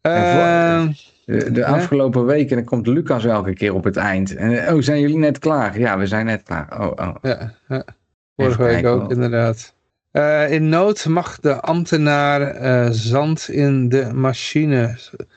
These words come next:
Speaker 2: strooien.
Speaker 1: Ja, nou dan moet je tegen Julian Assange zeggen, dit verhaal.
Speaker 2: Ja,
Speaker 1: Want die zit
Speaker 2: ja.
Speaker 1: al veertien jaar vast.
Speaker 2: Maar hij was geen ambtenaar, hè?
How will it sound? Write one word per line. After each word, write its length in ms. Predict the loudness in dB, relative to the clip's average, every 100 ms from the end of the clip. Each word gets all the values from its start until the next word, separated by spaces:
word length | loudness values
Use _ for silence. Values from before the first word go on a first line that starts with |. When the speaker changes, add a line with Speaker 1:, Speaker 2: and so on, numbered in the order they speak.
| _ _
Speaker 2:
strooien. 760 | -16 -8 0 2 4 4 2 -2 -6
Speaker 1:
Ja, 300 | -2 -2 -4
nou 160 | -2 0
dan 80 | 2
moet 100 | 0
je 60 |
tegen 280 | 0 0 0
Julian 400 | 0 2 2 2
Assange 400 | 0 0 -2 -2
zeggen, 380 | -2 -2 0 0
dit 220 | 0 -2
verhaal. 560 | -6 -4 -4 -4 -10 -16 _ _ -20 -4
Speaker 2:
Ja, 80 | 0
Speaker 1:
Want 100 | 0
die 100 | 0
zit 180 | 0 2
Speaker 2:
ja. 80 |
Speaker 1:
al 60 | 0
veertien 440 | 2 0 0 0
jaar 220 | 2 2 0
vast. 540 | -2 -4 -6 -12 -20 _
Speaker 2:
Maar 100 | -2
hij 100 | 0
was 140 | -2
geen 140 | -2 0
ambtenaar, 500 | 0 0 0 2 2
hè? 120 | 0